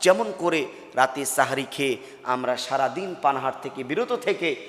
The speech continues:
আমাদের, আহ, অশ্লীল কথা থেকে বিরত থেকে, আমরা স্ত্রী সহবাস থেকে বিরত থেকে, আমরা যেমন করে আহার থেকে বিরত থেকে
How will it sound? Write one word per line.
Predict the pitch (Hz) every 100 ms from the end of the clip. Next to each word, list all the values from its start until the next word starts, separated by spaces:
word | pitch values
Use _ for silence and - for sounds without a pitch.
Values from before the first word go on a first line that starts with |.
| - -
আমাদের, | 123 131 131 127 113 98 - -
আহ, | 120
অশ্লীল | 120 117 135 - 139 135
কথা | 143 139
থেকে | 135 120 131
বিরত | 147 208 208
থেকে, | 143 151 147 120 - - -
আমরা | 135 135 135 120 - 131
স্ত্রী | - 147 131
সহবাস | 135 131 156 156 -
থেকে | 131 135
বিরত | 190 269
থেকে, | 233 - - 151 113 - - -
আমরা | 127 131 131 120
যেমন | 135 135 143 131
করে | 131 131
আহার | 123 135 143 -
থেকে | 127 117
বিরত | 147 254 226
থেকে | 156 156 156